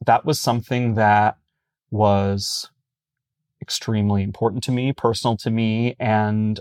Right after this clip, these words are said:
I also knew that it worked in terms of, like, you know,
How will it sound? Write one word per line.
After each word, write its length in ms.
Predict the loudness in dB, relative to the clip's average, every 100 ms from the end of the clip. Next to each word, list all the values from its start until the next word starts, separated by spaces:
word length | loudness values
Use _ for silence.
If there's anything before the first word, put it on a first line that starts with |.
| 2
I 80 | 2
also 260 | 2 0
knew 320 | 0 2 2
that 240 | 2 2 0 _
it 100 | -4
worked 520 | 2 2 2 -6 -14 -14 _ -2
in 100 | 0
terms 300 | 2 2 2
of, 140 | 2
like, 340 | 2 0 -4 -14 _ _ _ _ _ _ _ _ _
you 100 | 0
know, 180 | 2 2